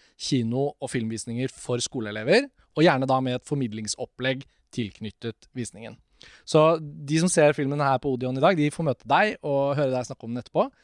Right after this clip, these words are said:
Så da har jeg på en måte tilrøvet meg litt sånn tid med deg til podcasten da. Og Hør Hæra har jo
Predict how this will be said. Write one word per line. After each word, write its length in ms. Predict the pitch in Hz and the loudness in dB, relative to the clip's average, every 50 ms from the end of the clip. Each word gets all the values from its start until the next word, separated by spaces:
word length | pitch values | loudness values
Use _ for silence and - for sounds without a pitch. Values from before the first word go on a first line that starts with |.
| _ _ _ _ _ | _ _ _ _ _
Så 80 | - 151 | -2 0
da 80 | 156 | 2
har 140 | 156 170 165 | 4 4 4
jeg 80 | 151 143 | 4 2
på 20 | |
en 80 | 170 156 | 0 -2
måte 420 | - 160 151 151 151 151 160 165 - _ - | -2 -2 0 0 2 0 -2 -4 -6 _ -8
tilrøvet 720 | - - 156 139 135 127 127 120 127 123 120 120 127 - | -4 -2 0 0 0 0 -2 -2 -2 -2 -4 -6 -8 -6
meg 160 | 151 151 147 | -4 -2 -2
litt 140 | 143 135 - - | -2 -4 -6 -8
sånn 320 | 143 139 131 135 135 127 | -8 -6 -6 -8 -10 -10
tid 260 | - - 127 120 117 | -10 -8 -8 -6 -4
med 200 | 135 139 139 - | 0 0 0 2
deg 180 | - 170 160 - | 2 2 0 0
til 160 | 160 156 147 | 0 -2 -4
podcasten 540 | - - 143 131 120 117 120 120 - - 214 | -4 -6 -8 -8 -8 -8 -10 -10 -8 -6 -6
da. 80 | 233 233 - _ - _ _ - | -6 -6 -6 _ -20 _ _ 0
Og 400 | 156 156 170 180 185 185 185 185 - _ _ _ _ _ _ _ _ _ _ _ _ _ _ - | 4 6 6 8 8 6 4 0 -6 _ _ _ _ _ _ _ _ _ _ _ _ _ _ 2
Hør 140 | 190 208 190 | 4 4 4
Hæra 420 | - 170 147 135 143 175 202 190 | 6 4 4 4 4 4 2 2
har 220 | - - 160 147 147 | 0 -2 -2 0 2
jo 300 | 160 170 175 175 180 - | 2 2 0 0 -2 -4